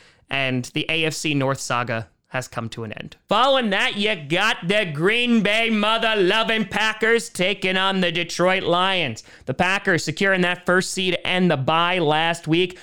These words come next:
Meanwhile, the Detroit Lions almost had a comeback against the Seahawks, but they also let them put fifty-one on them.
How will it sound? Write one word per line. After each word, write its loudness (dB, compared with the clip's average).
Meanwhile, 2
the 0
Detroit 0
Lions 0
almost 0
had 0
a -2
comeback -2
against -2
the -10
Seahawks, 2
but -2
they 2
also 2
let -2
them -2
put -4
fifty-one -2
on -2
them. -6